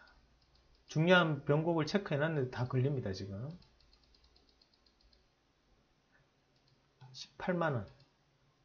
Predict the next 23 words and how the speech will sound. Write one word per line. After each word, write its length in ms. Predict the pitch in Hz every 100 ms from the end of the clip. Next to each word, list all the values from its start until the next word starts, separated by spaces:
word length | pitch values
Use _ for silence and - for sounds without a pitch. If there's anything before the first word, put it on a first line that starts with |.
| _ _
자, 100 | - - - - - _ _ _
정확하죠? 440 | - 143 139 135 120 - _ - - - -
십팔만 480 | - - 208 208
원에서 220 | 190 156 147
맞고 360 | 151 - 156
빠지고, 440 | - 139 143 175 -
맞고 480 | 165 165 - 170
빠지고, 480 | - 123 135 135 180
맞고 260 | 214 143 139
빠지-, 220 | - 110
맞고, 380 | 131 147 147 135 123
맞고 280 | 135 156 120
빠지고. 300 | 117 107 107 - - _ _ _ - - _ - 127 - -
더 120 | -
가는 300 | 175 175 196
것처럼 400 | 202 190 175 151
보이려고 680 | 127 139 170 190 196 175 147
노력을 340 | 135 175 156
하는 320 | 139 - 165 143
모습들. 540 | 123 127 151 - - - - _ _ _ _ _ _ -
음. 180 | 120 101 - _ _ _ _ _ _ _ _ - - _ _
이해가 200 | 143 139
되시죠? 580 | 123 - 131 107 104